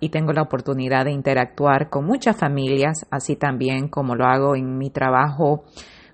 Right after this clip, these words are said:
cotidiano en la comunidad. Y recibo decenas, si no cientos de preguntas y a veces todas las preguntas se resumen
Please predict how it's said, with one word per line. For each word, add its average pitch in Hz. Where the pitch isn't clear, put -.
cotidiano 180
en 143
la 131
comunidad. 220
Y 196
recibo 269
decenas, 254
si 196
no 175
cientos 233
de 185
preguntas 208
y 175
a 156
veces 170
todas 175
las 170
preguntas 151
se 139
resumen 143